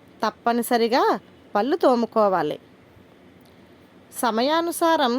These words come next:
భోజనం చేయాలి. రాత్రిపూట ఆలస్యంగా భోజనం చేయకూడదు.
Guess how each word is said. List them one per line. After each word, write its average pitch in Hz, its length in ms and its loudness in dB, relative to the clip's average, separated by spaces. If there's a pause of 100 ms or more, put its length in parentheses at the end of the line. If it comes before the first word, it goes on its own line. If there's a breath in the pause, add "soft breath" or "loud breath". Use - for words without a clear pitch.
(180)
భోజనం 262 520 2
చేయాలి. 208 560 0 (800)
రాత్రిపూట 302 680 -2
ఆలస్యంగా 262 800 0
భోజనం 262 520 2
చేయకూడదు. 214 760 0